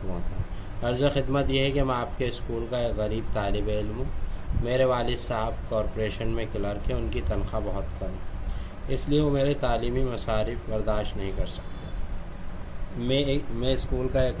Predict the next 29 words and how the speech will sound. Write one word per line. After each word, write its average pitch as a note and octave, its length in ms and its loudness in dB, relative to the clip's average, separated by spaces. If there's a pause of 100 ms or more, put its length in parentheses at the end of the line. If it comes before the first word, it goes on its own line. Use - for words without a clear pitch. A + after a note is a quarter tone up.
होनहार A2 580 0
तालिब G#2+ 300 -2
इल्म G#2 220 -2
हूँ। - 120 -2 (640)
मैं C3+ 140 2
हमेशा C3 380 2
सालाना A#2+ 480 0
इम्तिहान A2 440 0
में A#2+ 160 0
अव्वल A2+ 280 -2 (120)
आती A#2 400 0
रही G#2 300 -2
हूँ। G#2+ 180 0 (580)
आप A2+ 180 0
लड़के A2+ 280 0
हैं A#2+ 100 0
तो B2 60 0
आप A#2 160 0
लिखें, A2+ 340 -2
"आता A2 520 0
रहा G2+ 280 0 (120)
हूँ।" G#2 140 -4 (880)
ठीक B2 100 -2
है, A#2+ 120 0
क्या A2+ 200 0
लिखेंगे A2+ 340 -4
आप? D3 200 -4 (680)
"आता G2+ 460 -2 (1080)
रहा F2+ 400 -2